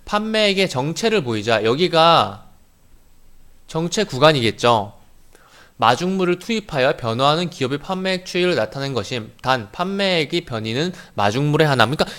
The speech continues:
마중물로 인해서만 변화하는 것을 체크한 거예요. 그러면 여기서 변화가 시작되는 지점이 어디예요? A 지점이죠. 여기에 바로 마중물을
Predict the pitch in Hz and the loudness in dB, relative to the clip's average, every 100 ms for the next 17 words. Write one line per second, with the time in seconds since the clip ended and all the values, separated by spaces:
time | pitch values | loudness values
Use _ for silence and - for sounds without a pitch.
0 | - 117 123 147 240 262 262 254 254 185 | -4 2 4 2 -2 -2 -2 0 0 2
1 | 135 165 190 202 190 123 131 170 175 165 | 0 -2 -2 -6 -4 -4 -4 -4 -4 -6
2 | 170 170 233 - 233 202 135 104 113 107 | -8 -8 -10 -4 -4 0 0 0 0 -2
3 | - 185 196 131 147 202 - 123 151 202 | -2 -4 0 -2 -2 -8 -4 -2 0 2
4 | 233 240 - 240 226 208 214 - 117 117 | 4 4 4 2 4 2 2 2 4 4
5 | 185 131 104 104 135 160 - _ - - | 6 4 2 0 0 -2 -6 _ -20 -20
6 | - - - 147 247 190 151 104 107 190 | -20 -6 2 2 2 0 -2 -2 -2 -2
7 | 107 113 131 185 233 160 135 180 196 - | 0 0 0 4 4 6 6 4 2 -6
8 | - 101 131 139 117 131 185 | 0 0 0 -4 -2 -2 -4